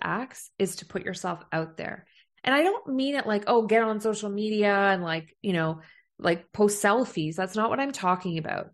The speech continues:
I'm talking about sharing your gifts and talents with the world, your art, your writing, your podcast, your business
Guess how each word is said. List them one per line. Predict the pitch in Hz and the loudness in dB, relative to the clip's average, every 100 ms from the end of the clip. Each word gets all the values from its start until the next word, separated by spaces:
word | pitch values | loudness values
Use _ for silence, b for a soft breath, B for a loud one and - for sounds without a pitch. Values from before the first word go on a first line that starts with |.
| _ | _
I'm | 196 202 | -4 -4
talking | 202 208 226 | 0 -2 -2
about | 240 226 - | -2 -4 -4
sharing | - 190 180 175 170 | -6 -2 0 0 -2
your | 165 165 | -4 -6
gifts | 160 156 165 165 - - | -6 -6 -6 -6 -12 -8
and | 165 160 | -6 -6
talents | 156 165 160 156 156 | -8 -6 -4 -6 -8
with | - 156 | -12 -8
the | 156 | -8
world, | 165 175 170 - - | -6 -6 -4 -6 -8
your | 170 - | -8 -4
art, | 156 165 160 - | 0 0 -2 -6
your | 170 | -6
writing, | 160 165 165 165 156 | -2 -2 -2 -2 -2
your | 160 156 | -2 -4
podcast, | - 170 - 151 156 | -6 -8 -6 -6 -6
your | 175 | -6
business | 160 165 165 165 | -4 -4 -4 -8